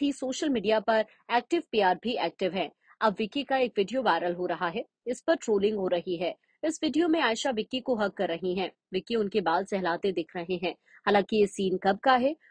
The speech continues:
उन दोनों के बीच क्या बात हो रही है, इसकी कोई जानकारी नहीं। लग रहा है कि विक्की आयशा को किसी बात पर कंसोल कर रहे हैं, लेकिन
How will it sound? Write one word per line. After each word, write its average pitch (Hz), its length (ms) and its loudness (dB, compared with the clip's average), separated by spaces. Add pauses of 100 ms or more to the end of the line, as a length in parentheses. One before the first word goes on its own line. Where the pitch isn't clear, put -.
(140)
उन 262 160 2
दोनों 262 280 6
के 269 140 0
बीच 233 340 -2
क्या 254 180 4
बात 220 260 2
हो 196 100 -2
रही 185 260 -2
है, 196 180 -2 (220)
इसकी 269 220 -6
कोई 294 280 0
जानकारी 170 500 0
नहीं। 165 280 0 (320)
लग 190 160 2
रहा 180 220 2
है 202 160 0
कि 208 120 -4
विक्की 170 260 -4
आयशा 165 320 0
को 214 140 -4
किसी 196 260 -2
बात 160 240 0
पर 214 120 0
कंसोल 180 440 -2
कर 165 180 -2
रहे 170 220 -2
हैं, 175 200 -4 (300)
लेकिन 247 340 2